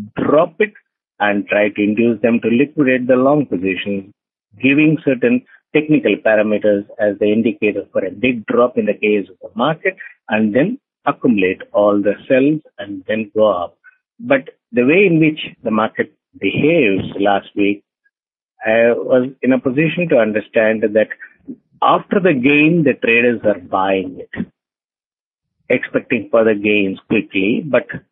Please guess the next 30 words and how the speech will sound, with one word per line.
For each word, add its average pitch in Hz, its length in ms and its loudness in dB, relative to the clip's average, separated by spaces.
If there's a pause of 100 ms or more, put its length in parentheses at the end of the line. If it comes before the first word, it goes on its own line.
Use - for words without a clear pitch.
then 113 340 0
they 101 140 2
are 98 120 0 (160)
just 110 140 -8 (260)
dropping 226 500 -4 (140)
the 90 100 -10
market 87 520 -12 (400)
and 139 260 2 (100)
induce 135 440 4
them 123 200 2
to 120 80 -4
liquidate 98 560 -2
the 95 80 -4
long 92 300 -4
positions. - 680 -16 (1000)
So, 120 180 4
but 117 220 0
the 131 100 0
traders 156 500 0
are 95 160 0
not 117 240 -4 (200)
shorting. 92 500 -6 (420)
That's 98 240 -8
a 92 60 -8
problem. 90 600 -8 (1500)
So 131 120 0
we 156 200 2
should 196 200 -2
come 143 180 4
across 113 400 2